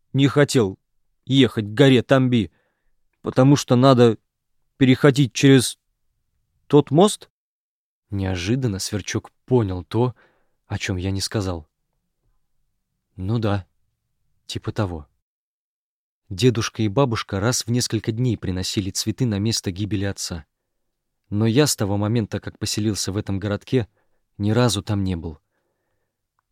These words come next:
На самом деле я бы хотел сходить с ними вместе, возложить цветы и соединить ладони в поминальном жесте, но пока не мог этого сделать. «Извини, я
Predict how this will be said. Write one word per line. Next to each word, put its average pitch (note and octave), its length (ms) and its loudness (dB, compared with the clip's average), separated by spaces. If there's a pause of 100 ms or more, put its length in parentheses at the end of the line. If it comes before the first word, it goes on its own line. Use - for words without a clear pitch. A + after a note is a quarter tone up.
На B2+ 100 0
самом D#3 340 2
деле D3+ 220 4
я C3+ 180 4
бы C3 120 2
хотел D3+ 400 0
сходить G#2+ 380 -4
с - 100 -4
ними G#2 200 -2
вместе, G2+ 520 -4 (580)
возложить B2 460 0
цветы A2 480 -2 (540)
и F#2 80 -14
соединить G#2 540 -4
ладони F#2+ 360 -4
в - 100 -16
поминальном G2 540 -4
жесте, G#2 480 -6 (720)
но A2 260 -6
пока - 360 -6
не G2+ 140 -2
мог G#2+ 240 -4
этого E2+ 220 -8
сделать. D#2+ 500 -12 (1500)
«Извини, B2+ 640 4 (1040)
я G2+ 480 -4